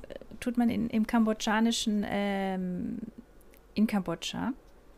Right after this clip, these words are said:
trauert man um eine Ratte namens Magawa. Die ist nämlich wohl, äh, sehr, war eine sehr zuverlässige Landminen-,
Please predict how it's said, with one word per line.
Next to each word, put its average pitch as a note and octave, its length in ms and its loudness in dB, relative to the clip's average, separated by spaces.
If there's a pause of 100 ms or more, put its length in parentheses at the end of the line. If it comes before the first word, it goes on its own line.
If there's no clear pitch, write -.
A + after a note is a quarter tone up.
(460)
trauert A3 380 0
man A3 200 2
um G#3 160 -2
eine F#3+ 280 -4
Ratte A#3 380 -4 (320)
namens F#3+ 360 -2
Magawa. F#3 600 -2 (720)
Die A3+ 360 2 (220)
ist G3+ 160 -6
nämlich G3+ 300 -2
wohl, G3 340 0
äh, F#3 300 0
sehr, A3+ 640 4
war G3+ 240 0
eine G3 160 0
sehr A#3 180 -2
zuverlässige G#3 580 -4
Landminen-, F#3 800 0